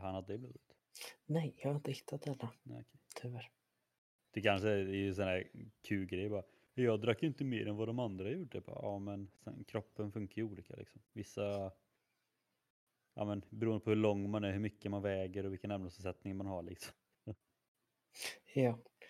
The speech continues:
Speaker 2: Och ska man som sagt säga, eh, totalt så hade han alltså på riktigt använt att han hade, Linjevall reportedly had two beers to calm his nerve before the pistol shooting event.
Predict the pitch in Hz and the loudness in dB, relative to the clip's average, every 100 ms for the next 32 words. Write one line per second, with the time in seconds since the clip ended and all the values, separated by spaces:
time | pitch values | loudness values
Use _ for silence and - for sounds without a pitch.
0 | - _ - 135 - - 143 135 131 127 | -20 _ 0 2 2 6 8 8 8 6
1 | 123 123 120 117 - 113 107 - - - | 6 6 4 4 4 4 4 -4 -8 -2
2 | 110 107 110 98 101 120 120 117 110 - | -2 -2 -4 -4 -4 -4 -2 -2 -4 -10
3 | _ _ 123 113 113 110 - _ - - | _ _ -8 -4 -4 -4 -10 _ -20 -20
4 | _ _ _ _ _ - 117 - 113 113 | _ _ _ _ _ 4 4 4 0 2
5 | 110 107 107 104 107 104 104 104 107 107 | 2 2 -2 -4 -6 -6 -4 -4 0 -2
6 | 107 _ _ _ _ _ 123 123 117 113 | -2 _ _ _ _ _ 4 6 8 8
7 | 113 110 113 113 117 110 110 110 110 107 | 8 8 4 6 4 4 0 4 6 6
8 | 101 - _ _ - 147 131 123 117 113 | 4 -6 _ _ 6 8 8 8 8 8
9 | 104 - 120 - 117 110 107 - 110 107 | 6 -2 -2 6 6 6 0 2 4 4
10 | 117 117 - 113 - 113 110 107 110 107 | 2 -8 -4 -4 2 4 4 2 -2 -6
11 | - 117 - - 101 - 120 120 117 98 | -6 -6 -6 -6 -2 -2 -2 -8 -8 -6
12 | 78 - _ - | -8 -12 _ -18